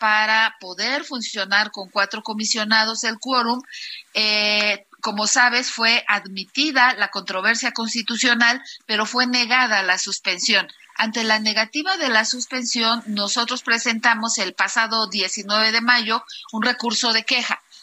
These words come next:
Entonces, bueno, también estamos llevando a cabo las acciones legales que consideramos que son pertinentes,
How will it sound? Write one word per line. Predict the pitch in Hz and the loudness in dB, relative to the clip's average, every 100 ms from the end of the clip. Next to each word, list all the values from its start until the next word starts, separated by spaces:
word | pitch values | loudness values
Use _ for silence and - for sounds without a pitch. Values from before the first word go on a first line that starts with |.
| - | -10
Entonces, | 220 247 269 233 247 277 - - - | -4 0 0 0 0 -2 -10 -20 -2
bueno, | 233 226 269 | 0 2 2
también | 269 196 196 220 254 339 | 2 0 0 0 0 -2
estamos | 294 240 226 247 - | -4 -2 0 -2 -2
llevando | 226 196 202 202 | 0 0 0 0
a | 214 | 0
cabo | 240 208 226 | 2 0 0
las | 214 190 196 | -2 -2 -4
acciones | - - 208 220 233 254 | -4 -2 -2 -2 -2 -2
legales | 202 180 190 196 226 - | 0 2 2 2 -4 -6
que | 185 | -10
consideramos | 185 175 175 165 170 190 202 220 | -8 -8 -6 -2 2 2 0 -4
que | - 175 | -4 -6
son | - 214 226 | -4 -4 -2
pertinentes, | 247 240 240 208 214 208 208 226 254 | -2 -2 -4 -2 -2 -4 -4 -2 -2